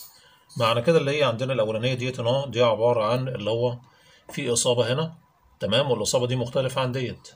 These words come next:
لأن ديت تعتبر مناعة إيه؟ مناعة أولية. يبقى عندي هنا اللي هي رقم ب ديت دي مناعة أولية. أما عندي رقم ألف ده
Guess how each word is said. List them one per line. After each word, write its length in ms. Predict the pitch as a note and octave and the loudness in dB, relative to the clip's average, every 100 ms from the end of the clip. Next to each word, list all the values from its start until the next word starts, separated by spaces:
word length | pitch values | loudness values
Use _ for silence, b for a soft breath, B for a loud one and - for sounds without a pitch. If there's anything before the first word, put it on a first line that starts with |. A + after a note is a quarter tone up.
| _ _ | _ _
لأن 240 | A#2 G#2+ G#2+ | -8 -6 -2
ديت 220 | B2 B2+ | -2 0
تعتبر 320 | A2+ C3 B2 | 0 2 0
مناعة 280 | A2+ A2 A#2+ | 0 0 0
إيه؟ 360 | G#2+ A#2+ A#2+ - | 0 0 -4 -6
مناعة 340 | G#2 G#2 A#2 | -6 0 2
أولية. 500 | B2 A#2+ B2 B2+ F#2+ | 2 2 0 0 -4
يبقى 160 | F#2+ G2+ | -4 -4
عندي 200 | A2+ A2 | -2 0
هنا 300 | B2 A#2 G2 | 0 0 -2
اللي 280 | F#2+ G#2+ G#2+ | -4 -4 -2
هي 100 | A2+ | 2
رقم 340 | G#2+ C3 A2 | 0 0 -6
ب 60 | A2 | -4
ديت 360 | B2+ A#2+ C#3 | -4 -2 -2
دي 180 | C3+ A#2 | -4 -4
مناعة 560 | A2 G#2+ B2 C#3 E3+ - - - _ _ - _ _ _ - | -4 -2 0 0 -2 -8 -20 -20 _ _ -20 _ _ _ -4
أولية. 520 | A2+ G#2 G#2 G2+ G2 F#2+ _ _ _ _ _ _ _ _ _ _ _ - b b b b b | -2 0 0 -2 -4 -8 _ _ _ _ _ _ _ _ _ _ _ -20 b b b b b
أما 240 | C#3 C#3 A2+ | 0 2 2
عندي 260 | A#2+ A#2+ | 2 2
رقم 280 | A2+ B2+ A#2+ | 2 2 2
ألف 200 | B2 B2 | 0 -2
ده 240 | B2+ C3+ | -2 -4